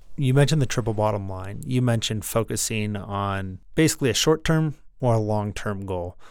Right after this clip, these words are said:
Short-term is, "This is what I need, this is what we need, this is what is going to happen." Long-term is beyond I, we, or they, right? It's from the time something will come up to the time something will go down. What happens through the life cycle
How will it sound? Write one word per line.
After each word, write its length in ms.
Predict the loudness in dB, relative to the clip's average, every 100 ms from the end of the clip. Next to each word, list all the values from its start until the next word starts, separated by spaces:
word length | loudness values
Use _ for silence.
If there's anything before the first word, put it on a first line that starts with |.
| -20 -20 -14
Short-term 560 | 2 4 4 2 4 4
is, 480 | 2 0 -4 -6 -10 -4
"This 180 | 0 0
is 140 | 0
what 140 | 0
I 140 | 0 0
need, 260 | 0 0 -2
this 140 | -2
is 60 | -2
what 200 | -2 -2
we 180 | -2
need, 400 | 0 0 -2 -4
this 200 | -6 -6
is 60 | -4
what 200 | -4 -6
is 280 | -6 -6 -6
going 360 | -2 -2 -4 -6 -2
to 140 | -2
happen." 280 | 0 -4 -6 -12 2
Long-term 520 | 6 6 4 2 2
is 320 | -2 -4 -6
beyond 440 | -2 0 2 -2 -2
I, 260 | -2 0 0
we, 240 | -2 -2
or 80 | -4
they, 240 | -6 -10 -14 -20 -20 _
right? 240 | -2 -2 -2
It's 480 | -2 -4 -4 -6 -6
from 200 | 0 2
the 80 | 2
time 500 | 2 4 4 2 -2 -10
something 360 | -6 -4 -2 -2
will 160 | -2 -2
come 220 | -2 2
up 280 | 2 0 -12
to 100 | -8
the 120 | -4
time 340 | -2 -2 -2 -2
something 400 | -4 -4 -4 -4
will 80 | -4
go 160 | -6
down. 320 | -6 -8 -10 -14 -10
What 180 | 0 2
happens 580 | 2 0 0 -2 -4 -6 -10
through 200 | -6 -2
the 60 | 0
life 360 | 0 0 0
cycle 580 | -2 -2 -4 -4 -4 -6